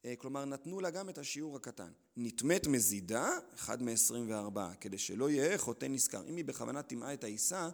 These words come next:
אז למרות שזה לא עוזר לאף אחד שהיא תפריש אחד, אה, מעשרים וארבע, היא תעשה את זה כדי שלא יהיה חוטא נשכר, שלא תרוויח מהחטא שלה. משנה ח',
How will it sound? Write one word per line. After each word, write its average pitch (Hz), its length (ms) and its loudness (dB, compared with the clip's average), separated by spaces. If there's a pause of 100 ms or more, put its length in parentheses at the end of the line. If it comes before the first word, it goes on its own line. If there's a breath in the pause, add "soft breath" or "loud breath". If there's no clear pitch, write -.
(480 loud breath)
אז 113 200 -2
למרות 139 280 0
שזה 123 240 -2
לא 151 80 2
עוזר 156 240 2
לאף 151 200 0
אחד 143 140 -4
שהיא 117 120 -6
תפריש 139 320 -4
אחד, 143 180 -4 (160)
אה, 120 260 -2 (100)
מעשרים 123 360 0
וארבע, 170 280 -2
היא 127 80 -2
תעשה 123 360 2
את 160 80 -6
זה 151 80 -4
כדי 117 200 -4
שלא 120 360 0
יהיה 139 140 0
חוטא 123 520 0
נשכר, 110 440 2
שלא 113 200 -4
תרוויח 123 600 -2
מהחטא 110 400 -4
שלה. 85 200 -6 (640 loud breath)
משנה 160 280 6
ח', 147 100 4